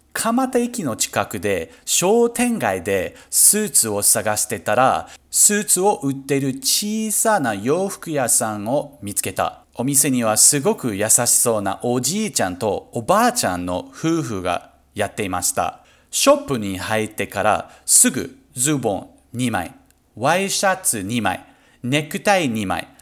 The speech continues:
あとベルトを選びました。全部レジに持って行って、お店のおじいちゃんが全部きれいに畳んでくれて、電卓で、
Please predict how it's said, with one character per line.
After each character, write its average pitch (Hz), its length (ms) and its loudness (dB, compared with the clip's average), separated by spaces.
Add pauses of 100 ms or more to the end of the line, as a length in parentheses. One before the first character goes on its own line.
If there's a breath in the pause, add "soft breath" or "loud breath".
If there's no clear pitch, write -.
(120)
あ 131 140 0
と 101 400 0
ベ 208 140 6
ル 190 100 0
ト 98 160 -2
を 120 440 0
選 107 240 0
び 110 80 -6
ま 107 140 -2
し - 80 0
た。 - 280 -2 (280 soft breath)
全 220 300 6
部 107 120 -2
レ 113 200 2
ジ 117 180 -2
に 117 160 -2
持 104 180 -2
っ 110 60 -8
て - 320 -6
行 110 140 -4
っ - 20 -20
て、 151 560 0 (300 loud breath)
お 135 80 -2
店 196 280 2
の 208 220 -2
お 127 80 0
じ 147 240 -4
い 151 80 -8
ち - 100 -2
ゃ 110 80 0
ん 104 120 -6
が 151 320 0 (100)
全 160 460 -2
部 90 400 -6 (120)
き 190 200 -2
れ 151 80 2
い 113 80 -2
に 95 140 -8
畳 113 400 -6
ん - 20 -10
で 101 100 -4
く - 160 -10
れ 95 100 -6
て、 - 340 -8 (100)
電 147 400 0
卓 139 340 -4
で、 165 400 -4